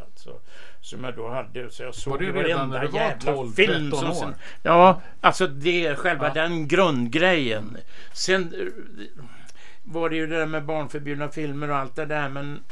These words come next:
Speaker 1: <clears throat> jag såg, jag, så fort det var en film som gick på våra då tre ställen, så var jag där och tittade, alltså. Så för att jag var så jädrans fascinerad av det där, alltså, att,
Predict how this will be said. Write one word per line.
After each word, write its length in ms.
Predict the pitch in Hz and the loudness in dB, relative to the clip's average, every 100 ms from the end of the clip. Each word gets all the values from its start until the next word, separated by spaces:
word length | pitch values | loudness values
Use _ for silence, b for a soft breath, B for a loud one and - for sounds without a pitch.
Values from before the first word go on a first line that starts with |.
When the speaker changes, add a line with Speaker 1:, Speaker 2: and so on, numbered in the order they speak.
| B B - | B B -6
Speaker 1:
<clears throat> 80 | - 143 - B B B B - - - 104 - - - - - - | -4 -4 -4 B B B B -8 -8 -8 -8 -8 -6 -6 -6 -6 -8
jag 260 | 175 165 156 | -6 -6 -6
såg, 560 | - 185 190 185 151 | -2 2 2 2 0
jag, 140 | 170 160 | -2 -4
så 160 | 185 | -4
fort 280 | - 190 185 | -4 -4 -4
det 60 | 180 | -4
var 140 | 180 | -2
en 140 | 196 | -2
film 440 | 151 143 143 143 127 | -4 -4 -4 -6 -6
som 320 | - 143 131 | -6 -4 -4
gick 360 | 147 180 180 - | -2 -2 -2 -6
på 120 | 160 | -4
våra 280 | 147 135 131 | -4 -4 -4
då 240 | - - | -4 -4
tre 340 | - - - - | -4 -4 -4 -4
ställen, 500 | - 170 - 110 113 B B | -2 -2 -2 -6 -6 B B
så 140 | - | -2
var 120 | 147 131 | 2 2
jag 120 | 123 | 0
där 160 | 113 | -2
och 100 | 110 | -2
tittade, 640 | - 120 - - 76 69 69 | -2 -4 -4 -4 -4 -4 -6
alltså. 340 | - - 60 | -6 -8 -8
Så 180 | - 120 | -8 -8
för 160 | - 123 | -6 -6
att 120 | - | -4
jag 80 | 123 | -4
var 100 | 113 | -4
så 180 | - | -6
jädrans 720 | 117 123 147 104 - 135 135 - | -6 -6 -6 -6 -6 -4 -4 -4
fascinerad 880 | 131 107 - 120 117 110 110 - - | -4 -4 -6 -6 -6 -6 -6 -6 -6
av 120 | - | -6
det 120 | - | -6
där, 320 | - - - - | -6 -6 -6 -6
alltså, 220 | - - | -6 -8
att, 260 | 71 - - | -8 -6 -6